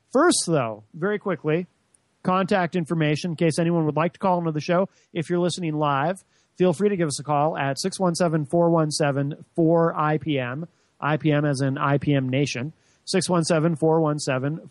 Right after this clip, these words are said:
four I P M. You can call or text us at that line. If you'd like to Facebook or tweet us or use the chat room or anything, all that information is right there at I P M nation dot com slash M C U radio.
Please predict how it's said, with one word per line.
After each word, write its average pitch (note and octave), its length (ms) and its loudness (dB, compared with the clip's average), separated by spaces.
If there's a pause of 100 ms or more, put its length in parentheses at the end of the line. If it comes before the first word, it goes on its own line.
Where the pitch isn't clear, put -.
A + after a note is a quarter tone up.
four D#3 400 2
I C#3 260 -2
P E3 280 -2
M. D3+ 260 0
You F3 180 0
can C#3 140 -4
call D3+ 300 0
or E3+ 180 0
text - 360 -6
us F3 160 0
at C#3+ 140 2
that B2 200 0
line. C3+ 340 0 (560)
If D3+ 120 0
you'd D#3 100 2
like F3 160 0
to C#3 80 -10
Facebook F#3+ 640 2
or C#3 80 0
tweet F3+ 300 2
us G3 340 0
or D3+ 60 -4
use D3+ 200 -2
the B2 60 -12
chat F3+ 260 0
room E3 160 -2
or D3 60 -2
anything, D#3+ 340 -6 (260)
all F#3 160 0
that F3+ 100 2
information C#3 480 -6
is A#2 80 -8
right B2+ 180 -4
there B2+ 160 -4
at B2 60 -2
I B2 140 0
P C3 120 -2
M C3 80 0
nation B2+ 260 -2
dot A#2+ 200 0
com C3+ 420 0
slash C3 520 -4
M D#3 160 -4
C D3+ 160 -4
U C#3+ 140 2
radio. C3 560 0